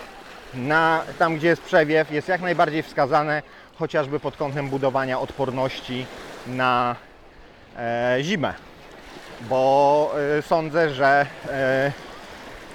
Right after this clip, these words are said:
e, sądzę, że temat się nie skończy. Chociaż są już głosy, że być może rzeczywiście na jesieni szczepionka jakaś się już pojawi.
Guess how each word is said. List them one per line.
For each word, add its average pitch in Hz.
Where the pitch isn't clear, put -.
e, 127
sądzę, 147
że 131
temat 147
się 147
nie 143
skończy. 151
Chociaż 311
są 247
już 202
głosy, 165
że 143
być 151
może 151
rzeczywiście 147
na 139
jesieni 147
szczepionka 147
jakaś 135
się 139
już 135
pojawi. 131